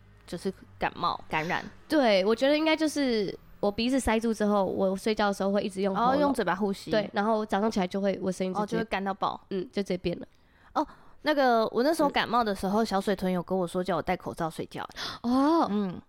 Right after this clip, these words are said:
Speaker 2: 至少水蒸气不会蒸发。
Speaker 1: 对，嗯，你喉咙就不会干。
Speaker 2: 好。
Speaker 1: 我觉得是个方法。
Speaker 2: 我试试，我试试。
Speaker 1: 你可以试试看。
Speaker 2: 嗯，好欸。
Speaker 1: 嗯。
Speaker 2: 那，欸，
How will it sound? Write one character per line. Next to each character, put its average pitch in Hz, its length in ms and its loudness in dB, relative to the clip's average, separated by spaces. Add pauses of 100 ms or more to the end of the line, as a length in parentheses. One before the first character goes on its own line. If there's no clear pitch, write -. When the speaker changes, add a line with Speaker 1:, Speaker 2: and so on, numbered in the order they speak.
(140)
Speaker 2:
至 330 100 -2
少 302 100 2
水 220 160 0
蒸 240 120 0
气 254 100 0
不 220 80 -2
会 214 120 2
蒸 202 180 -2
发。 226 80 2
Speaker 1:
对， 190 220 0 (140)
嗯， 226 260 -2
你 190 100 -4
喉 202 140 0
咙 196 140 2
就 214 80 0
不 196 80 -4
会 175 80 2
干。 143 240 -6 (320)
Speaker 2:
好。 - 440 -6
Speaker 1:
我 196 80 -8
觉 196 120 -2
得 196 80 0
是 226 140 -6
个 196 100 -4
方 180 260 -2
法。 - 200 -4
Speaker 2:
我 185 100 -2
试 190 160 0
试， 196 260 -8
我 185 80 -2
试 185 80 -2
试。 180 40 -6
Speaker 1:
你 180 60 -4
可 196 40 -4
以 - 80 -8
试 196 60 -8
试 185 120 -10
看。 - 200 -14 (180)
Speaker 2:
嗯， 175 440 -6 (340)
好 175 160 -4
欸。 - 320 -2
Speaker 1:
嗯。 196 120 -6 (260)
Speaker 2:
那， 233 140 2
欸， 254 220 0